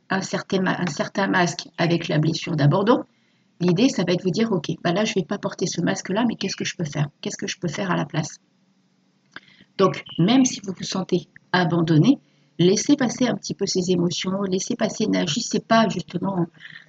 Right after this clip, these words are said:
d'une façon, euh, trop, euh, trop impulsive. Ne, ne, voilà, écoutez-vous, soyez tolérante avec vous-même, hein, euh, je vous dis, hein, Rome ne s'est pas construit en un jour, donc, euh,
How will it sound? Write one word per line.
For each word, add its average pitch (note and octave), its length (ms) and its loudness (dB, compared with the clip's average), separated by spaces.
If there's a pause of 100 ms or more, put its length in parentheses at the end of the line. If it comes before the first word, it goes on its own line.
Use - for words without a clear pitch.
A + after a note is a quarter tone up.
d'une F3+ 220 0
façon, F3+ 480 -4
euh, E3 80 -2
trop, F#3 340 -2
euh, E3+ 140 0
trop - 280 -6
impulsive. F#3+ 760 -2
Ne, E3+ 140 -2
ne, E3 280 -6
voilà, F#3+ 400 0
écoutez-vous, F#3+ 680 0 (280)
soyez F#3 320 4
tolérante A3+ 440 4
avec F#3 240 2
vous-même, F#3 360 2
hein, D#3 400 4
euh, D3+ 60 4
je D#3 100 -6
vous F3+ 80 0
dis, F3+ 240 0
hein, E3+ 180 0
Rome F#3 220 0
ne F3+ 80 0
s'est - 160 -6
pas F3+ 100 -2
construit F#3 340 -6
en F3 80 2
un E3+ 120 2
jour, A3 240 -2
donc, F3 240 -2
euh, F3 40 -4